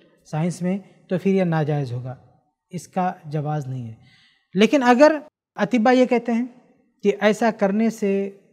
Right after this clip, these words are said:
कोई फ़र्क नहीं पड़ता है, बच्चा ठीक ठाक रहता है,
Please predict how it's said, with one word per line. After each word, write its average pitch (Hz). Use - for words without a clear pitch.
कोई 202
फ़र्क 185
नहीं 220
पड़ता 214
है, 202
बच्चा 160
ठीक 208
ठाक 208
रहता 202
है, 202